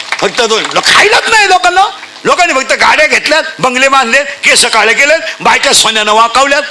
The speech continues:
खायला कुठं काय? खायलाच नाही.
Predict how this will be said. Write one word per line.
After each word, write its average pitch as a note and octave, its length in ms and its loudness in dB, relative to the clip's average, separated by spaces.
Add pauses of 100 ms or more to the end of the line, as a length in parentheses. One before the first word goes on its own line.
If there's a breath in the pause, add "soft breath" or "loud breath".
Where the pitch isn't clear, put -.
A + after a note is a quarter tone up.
(180)
खायला F#4 260 2
कुठं F#4+ 180 2
काय? - 280 0 (920)
खायलाच F4+ 600 2
नाही. A#3+ 180 -6